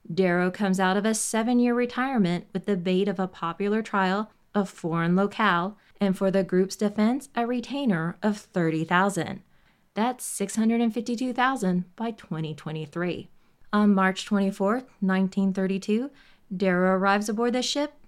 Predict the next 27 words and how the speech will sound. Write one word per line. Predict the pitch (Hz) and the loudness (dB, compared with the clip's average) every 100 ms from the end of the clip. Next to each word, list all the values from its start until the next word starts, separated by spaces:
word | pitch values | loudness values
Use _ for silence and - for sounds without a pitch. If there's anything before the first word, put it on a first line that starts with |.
| - | -8
Malalo. | 269 254 208 175 165 - - - _ _ _ - | -2 0 0 -2 -4 -6 -12 -18 _ _ _ -2
In | 247 | 2
nineteen | 226 202 190 185 185 | 4 4 2 2 0
thirty-two, | 185 180 175 175 190 214 | 2 0 0 0 2 2
the | 226 | -2
second | 214 226 220 233 | -4 -4 -2 -4
criminal | 214 196 185 175 | 0 2 2 0
trial, | - 170 170 208 | -2 -2 -2 -4
formerly | - 170 165 165 | -4 -4 -2 -2
called | 165 185 165 185 | -2 -2 -2 0
the | |
Massey | 190 185 202 208 | 2 2 2 -2
trial, | 226 185 160 165 - - _ | -4 -2 -2 -4 -8 -18 _
will | 254 | -6
be | 254 254 | -4 -4
held. | 208 220 165 - - _ - - | -4 -4 -4 -8 -20 _ -20 -4
The | 226 | -4
case | 226 185 175 | 0 0 2
is | 180 | -2
presented | - 180 185 185 208 | -2 0 2 2 2
from | 233 220 214 | 2 2 2
April | 220 240 | -2 -2
fourth | 233 202 185 185 | -2 -2 0 -2
to | - | -6
twenty-ninth, | 196 208 202 208 175 170 - | -2 2 4 6 4 -2 -6
nineteen | 170 160 151 156 147 | -6 -6 -4 -6 -6
thirty-two. | 151 147 143 175 151 | -6 -6 -4 -2 -2